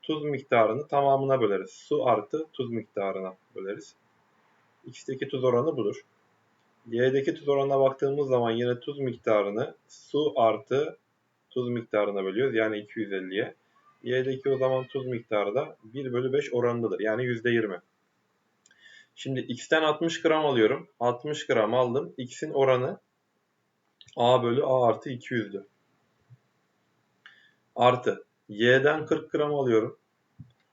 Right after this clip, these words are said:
Y'nin oranı da bir bölü beşti, yani yüzde yirmi. İkisini topladık. Şu an toplam tuz miktarını elde ettik arkadaşlar.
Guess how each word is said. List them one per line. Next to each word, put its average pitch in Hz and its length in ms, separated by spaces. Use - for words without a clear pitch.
Y'nin 131 440
oranı 135 380
da 127 160
bir 139 160
bölü 113 220
beşti, 101 280
yani 104 260
yüzde 107 260
yirmi. 104 400
İkisini 156 440
topladık. 165 460
Şu 160 180
an 160 100
toplam 160 440
tuz 151 180
miktarını 147 480
elde 120 220
ettik 104 260
arkadaşlar. 107 600